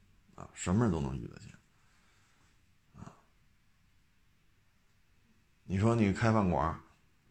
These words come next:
啊，他，他给你这点一个菜，啊，然后呢，自己拿那矿泉水瓶子装的白酒，啊，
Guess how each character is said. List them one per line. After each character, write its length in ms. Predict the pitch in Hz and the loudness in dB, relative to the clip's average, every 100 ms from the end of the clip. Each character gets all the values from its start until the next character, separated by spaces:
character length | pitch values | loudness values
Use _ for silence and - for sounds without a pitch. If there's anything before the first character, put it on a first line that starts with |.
| _ _ _ _ _ _ _ | _ _ _ _ _ _ _
啊， 140 | - - _ _ _ _ _ | -20 -20 _ _ _ _ _
他， 100 | 104 | -2
他 80 | 104 | 4
给 100 | 110 | 6
你 60 | |
这 80 | 101 | 6
点 260 | 101 85 78 | 4 2 2
一 120 | 87 | 2
个 100 | 107 | 0
菜， 140 | 92 76 - _ _ _ _ _ _ _ _ _ _ _ _ _ _ _ - | 0 -4 -6 _ _ _ _ _ _ _ _ _ _ _ _ _ _ _ -20
啊， 100 | - - _ _ _ _ _ _ _ _ _ _ _ _ _ _ _ _ _ _ _ _ _ | -20 -20 _ _ _ _ _ _ _ _ _ _ _ _ _ _ _ _ _ _ _ _ _
然 200 | - 101 | -2 2
后 160 | 113 117 | 4 6
呢， 340 | 110 101 92 - _ _ _ _ _ _ _ _ _ | 4 4 -2 -10 _ _ _ _ _ _ _ _ _
自 200 | - 107 | -2 2
己 80 | 95 | 4
拿 180 | 90 101 | 6 4
那 100 | 110 | 2
矿 200 | 107 101 | 2 2
泉 100 | 104 | 4
水 120 | 82 | 2
瓶 220 | 87 85 | 2 0
子 140 | 92 - | 0 -2
装 160 | 98 | 0
的 60 | 92 | 0
白 160 | 82 87 | 0 -2
酒， 260 | - - - _ _ _ _ _ _ _ _ _ _ _ _ _ _ _ _ _ _ | -4 -8 -18 _ _ _ _ _ _ _ _ _ _ _ _ _ _ _ _ _ _
啊， 220 | - - | -20 -20